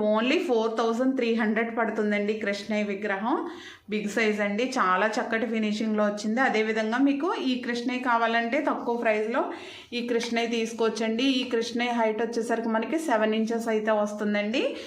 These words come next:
ఈ కృష్ణయ్య ప్రైస్ వచ్చేసరికి only ఫోర్టీన్ హండ్రెడ్ అండి. బిగ్ సైజ్ అయితే చాలా బాగుంది. మనకి ఆ స్వామివారి కిరీటం కానీ కనులు కానీ ఎంత చక్కగా ఉన్నాయో చూడండి. వెరీ బ్యూటిఫుల్ అండి. And బెస్ట్ ప్రైస్ అండి,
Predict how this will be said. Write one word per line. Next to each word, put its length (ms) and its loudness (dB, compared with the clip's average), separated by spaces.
ఈ 180 -2
కృష్ణయ్య 460 -2
ప్రైస్ 280 2
వచ్చేసరికి 520 -4
only 280 0
ఫోర్టీన్ 500 -2
హండ్రెడ్ 380 -2
అండి. 260 0
బిగ్ 260 -6
సైజ్ 280 0
అయితే 280 0
చాలా 440 2
బాగుంది. 480 0
మనకి 420 -2
ఆ 120 4
స్వామివారి 640 2
కిరీటం 540 -2
కానీ 300 0
కనులు 360 0
కానీ 220 0
ఎంత 380 -2
చక్కగా 400 -4
ఉన్నాయో 280 0
చూడండి. 460 0
వెరీ 320 2
బ్యూటిఫుల్ 520 0
అండి. 300 2
And 200 4
బెస్ట్ 360 2
ప్రైస్ 340 2
అండి, 200 0